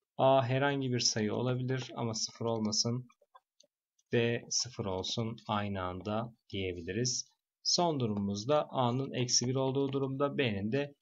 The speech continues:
çift tam sayı olduğunu söylersek durum sağlanmış oluyor. Şimdi buradan yola çıkarak x kare eksi dokuzu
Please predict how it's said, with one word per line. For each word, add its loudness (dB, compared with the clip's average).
çift 0
tam 2
sayı 2
olduğunu -4
söylersek -2
durum -2
sağlanmış 2
oluyor. 0
Şimdi -2
buradan 4
yola 6
çıkarak 2
x 0
kare 4
eksi 0
dokuzu 2